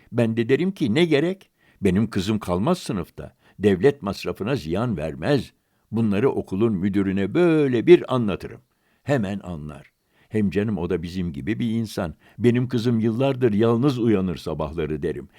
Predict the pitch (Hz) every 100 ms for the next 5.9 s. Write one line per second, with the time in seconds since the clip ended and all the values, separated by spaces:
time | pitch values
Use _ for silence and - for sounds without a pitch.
0 | - 139 143 - 107 107 107 101 123 120
1 | 92 117 131 131 120 - 104 82 - 92
2 | 76 80 76 73 - _ _ _ _ 107
3 | 160 165 135 143 131 127 131 120 - 131
4 | 127 131 120 131 120 85 101 117 147 139
5 | 139 123 90 - 87 76 87 69 -